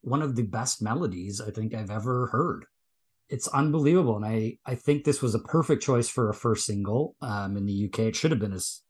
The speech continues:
the first single here, obviously. It's kind of that mid-tempo, right? And Joe's vocals on this are so good. Um, it's so good. He's so good on all of the songs on this album, but I love his vocals on Animal,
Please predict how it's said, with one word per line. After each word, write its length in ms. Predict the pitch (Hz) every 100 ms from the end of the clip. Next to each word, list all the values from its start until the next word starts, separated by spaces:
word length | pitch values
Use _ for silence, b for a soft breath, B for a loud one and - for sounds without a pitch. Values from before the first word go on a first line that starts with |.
| -
the 100 | 92
first 280 | - 101 -
single 260 | 98 87
here, 460 | 85 143 104 85 107
obviously. 640 | - 101 87 80 87 110 117 b b b _ _
It's 440 | - 127 - - - _ -
kind 160 | 185 180
of 100 | 151
that 300 | 156 147 - - - - -
mid-tempo, 1160 | 123 135 143 - 135 139 147 139 131 127 123 - _ _ _ _
right? 360 | 123 117 127 123 _
And 260 | 139 110 98
Joe's 300 | 107 151 165
vocals 500 | 101 120 120 131 117
on 160 | 117 110
this 340 | 113 - - -
are 520 | 104 98 98 95 - _ _ _ _ _ _
so 320 | - - 196 160
good. 320 | 101 80 - - - -
Um, 460 | 104 104 107 107
it's 140 | 127 -
so 180 | 202 180
good. 160 | 127
He's 240 | 120 147 -
so 200 | 185 175
good 220 | 139 127
on 180 | 117 104
all 300 | - 101 104
of 80 | 117
the 60 |
songs 340 | - 131 127 123
on 100 | 127
this 160 | 123
album, 500 | 123 123 139 143 139 -
but 260 | 101 95 -
I 80 |
love 320 | 101 104 123 120
his 140 | 110
vocals 380 | 110 113 117 107
on 120 | 107
Animal, 500 | 104 104 104 104 101